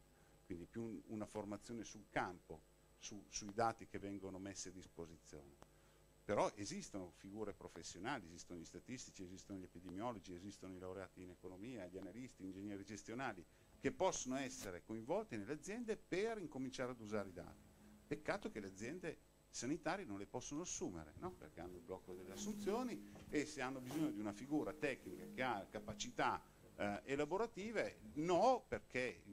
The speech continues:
l'unica persona che puoi assumere sarà un medico o un infermiere che mette in pronto soccorso. Ora, la macchina ovviamente produttiva è importante, ma una macchina non funziona se il motore non c'è.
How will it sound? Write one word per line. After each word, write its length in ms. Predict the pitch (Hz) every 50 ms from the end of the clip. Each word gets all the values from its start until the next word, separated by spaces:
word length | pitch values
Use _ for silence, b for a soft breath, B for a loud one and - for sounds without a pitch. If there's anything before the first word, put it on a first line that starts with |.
| 104 - 101
l'unica 420 | 117 151 175 151 117 92 87 95
persona 360 | - - 101 - - 147 131 104
che 80 | 98
puoi 180 | 92 - 170 214
assumere 480 | 196 - - 98 98 151 202 180 139
sarà 180 | 107 - 101 92
un 120 | 101 120 123
medico 360 | 120 117 104 92 87 82 92
o 20 |
un 100 | 98 107
infermiere 500 | 120 131 123 - 190 156 90 87 95 -
che 100 | - -
mette 260 | 90 82 90 - - 92
in 60 | 87
pronto 280 | - 90 90 - -
soccorso. 800 | 82 - 80 78 - - 73 76 76 - - - - - B B B B B B B B B B B B B - -
Ora, 240 | - 147 127 107 95 - -
la 120 | 120 123
macchina 600 | 120 139 175 170 147 - - - 107 92 90 85 85
ovviamente 580 | 85 87 101 104 127 135 123 - - - 90
produttiva 760 | - - - 101 101 95 98 87 - - 131 120 92 87 - -
è 80 | - 95
importante, 720 | 98 95 - - 156 - - - 123 147 175 - - 151
ma 100 | 95 90
una 180 | 90 101 117
macchina 420 | 135 120 95 90 - - 151 160 156
non 140 | 160 185
funziona 400 | 185 - 127 104 101 - 80 87 107
se 120 | - -
il 60 | 156
motore 280 | 151 117 - 92 92 -
non 160 | 85 87 87 87
c'è. 140 | - -